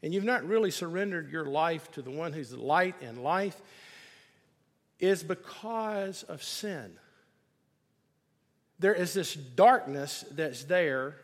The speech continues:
that makes us not be able to even be rational about who Christ is.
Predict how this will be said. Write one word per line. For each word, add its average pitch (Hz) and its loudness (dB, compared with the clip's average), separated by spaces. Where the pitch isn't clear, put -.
that 180 0
makes 220 2
us 214 2
not 214 -4
be 196 -4
able 170 0
to 175 -8
even 170 -4
be 175 -2
rational 156 0
about 160 2
who 151 -4
Christ - -6
is. 117 -6